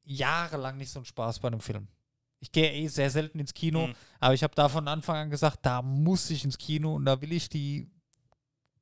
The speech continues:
Speaker 1: beste Vorstellung haben. Da hab ich mich sehr, sehr drauf gefreut und ich bin nicht enttäuscht worden. War cool. Ja. Ja.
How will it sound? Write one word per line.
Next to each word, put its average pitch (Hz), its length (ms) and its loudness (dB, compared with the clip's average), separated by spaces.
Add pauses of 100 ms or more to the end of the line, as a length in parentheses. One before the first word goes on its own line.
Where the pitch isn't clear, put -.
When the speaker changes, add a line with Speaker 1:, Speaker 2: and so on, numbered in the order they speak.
(220)
Speaker 1:
beste 170 300 0
Vorstellung 135 460 2
haben. 139 180 0 (360)
Da 123 100 4
hab 120 60 6
ich 113 60 -2
mich 127 180 -2
sehr, 143 260 6
sehr 131 140 0
drauf 123 260 -2
gefreut 123 380 2
und 120 60 0
ich 113 100 -2
bin 123 100 -2
nicht 113 140 -2
enttäuscht 101 420 -4
worden. 107 300 -12 (100)
War - 160 -16 (140)
cool. 104 140 -18 (1400)
Ja. 127 140 -16 (960)
Ja. 98 120 -8